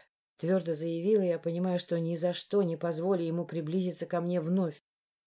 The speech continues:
«Я презираю тебя, будь же ты проклят!» Комнату заполнил низкий красивый смех. «Ты опоздала с проклятием, Тайрин. Этак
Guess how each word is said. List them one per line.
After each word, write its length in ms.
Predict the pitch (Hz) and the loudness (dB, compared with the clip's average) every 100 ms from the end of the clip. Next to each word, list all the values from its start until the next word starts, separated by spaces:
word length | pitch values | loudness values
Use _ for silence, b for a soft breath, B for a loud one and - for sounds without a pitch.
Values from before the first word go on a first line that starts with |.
| _ | _
«Я 180 | - 151 | -10 -8
презираю 680 | - 185 185 214 220 190 156 | -2 0 6 6 6 4 2
тебя, 340 | - 156 147 | -2 0 0
будь 380 | 165 185 254 220 | 0 2 4 6
же 140 | 185 | 8
ты 160 | 220 240 | 8 6
проклят!» 840 | 220 214 233 262 240 220 175 - _ _ _ _ _ _ _ _ | 6 8 10 12 10 8 2 0 _ _ _ _ _ _ _ _
Комнату 420 | - 294 285 269 | 4 4 4 2
заполнил 500 | 190 180 208 214 180 | 2 4 4 4 2
низкий 420 | 151 170 220 - | 0 0 0 -4
красивый 560 | 180 156 151 - 160 151 | -6 -4 -4 -2 -2 -2
смех. 480 | 151 147 139 135 - _ _ _ _ - - | -4 -4 -4 -8 -18 _ _ _ _ -20 -16
«Ты 200 | - 160 | 4 4
опоздала 640 | 135 131 131 127 131 139 | 6 -4 -4 -4 -2 -2
с 80 | 135 | -4
проклятием, 720 | - 131 139 135 117 110 104 | -4 -4 -2 -4 -4 -8 -12
Тайрин. 480 | 95 123 120 101 98 _ _ _ _ _ | -8 -6 -6 -8 -16 _ _ _ _ _
Этак 420 | - 127 127 - | -10 -4 -6 -6